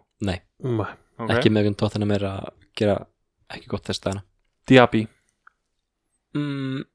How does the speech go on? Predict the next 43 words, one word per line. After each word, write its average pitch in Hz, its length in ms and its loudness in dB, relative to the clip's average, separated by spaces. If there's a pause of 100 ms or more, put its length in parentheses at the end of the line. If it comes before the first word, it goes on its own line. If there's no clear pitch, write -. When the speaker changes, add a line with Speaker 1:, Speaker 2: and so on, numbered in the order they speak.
(100)
Speaker 3:
Arsenal, 117 380 2
Brentford, 117 400 2
Sheffield. 110 400 0
Speaker 1:
Miðað 127 420 4
við 117 120 6
að 113 140 0
ég 117 80 8
er 113 80 6
með 110 140 4
Speaker 3:
Sex 107 60 6
komma - 20 -
sjö. 104 220 6 (140)
Speaker 1:
að 113 180 -2
ég 110 60 4
er 113 60 2
með 110 120 -2
tvo 120 240 -2
í 110 160 2 (600)
Aston 110 220 -2
Villa. 101 140 -6 (440)
Speaker 3:
Já. 117 120 -4 (460)
Speaker 1:
Þá 110 80 -6 (420)
nei. 104 240 -2
Speaker 2:
Nei. 113 200 4 (540)
Speaker 3:
Ok. - 200 -8
Speaker 1:
Af 127 120 -2 (760)
því - 40 -8
að - 60 4
Speaker 3:
Richarlison. 113 640 4
Speaker 1:
ég 117 260 4
hugsaði 123 380 0
sko 127 160 -2
um 120 80 -4 (140)
Diaby 117 420 0
eða 110 320 0
Douglas 104 320 -4
Lewis 107 300 -2 (100)
og 127 120 -12
tók 113 300 -6
Lewis 110 260 -2
í 92 60 -2
staðinn. 98 300 -4 (640)
Speaker 3:
Já. 117 160 -2